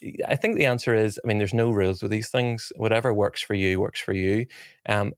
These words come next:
but I think there's a risk that if your avatars are too dissimilar from each other,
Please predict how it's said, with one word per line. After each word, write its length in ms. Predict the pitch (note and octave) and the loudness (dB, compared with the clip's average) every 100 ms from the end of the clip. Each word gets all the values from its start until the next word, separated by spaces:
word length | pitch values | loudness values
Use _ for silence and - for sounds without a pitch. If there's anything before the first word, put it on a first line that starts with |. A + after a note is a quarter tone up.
| _ | _
but 100 | B2 | 0
I 80 | A#2 | 0
think 240 | - F3 | 0 -2
there's 140 | F#3 B2 | 0 0
a 100 | A2 | 2
risk 400 | G#2 A#2+ - - | 2 0 -2 -10
that 160 | A2+ G#2+ | -2 0
if 180 | G#2 - | 0 0
your 500 | G#2 G2+ G2+ G#2 - - | 0 2 2 0 -2 -2
avatars 520 | C3 D3 B2+ A2+ A2 | 0 0 0 0 -2
are 80 | G2+ | -8
too 340 | - A#2+ A2+ | -2 0 0
dissimilar 600 | A2 G#2+ - G#2 A#2+ D3+ | -2 -2 0 0 2 0
from 200 | D3+ D#3+ | -2 -2
each 160 | D3 E3 | 0 0
other, 300 | D#3 D#3+ | 0 0